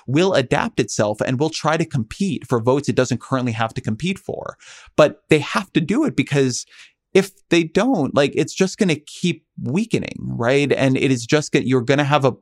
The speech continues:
Republican Party that has enough power to keep changing rules to try to keep itself in power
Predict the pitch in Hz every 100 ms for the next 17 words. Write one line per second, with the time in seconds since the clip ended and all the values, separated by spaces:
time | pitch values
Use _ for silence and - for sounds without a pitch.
0 | - 123 127 123 131 117 151 170 131 123
1 | - - - 127 123 131 143 131 - 117
2 | 110 117 110 123 - 120 113 117 117 156
3 | 135 120 - - - 117 113 - 113 107
4 | 107 104 - - 113 110 156 175 127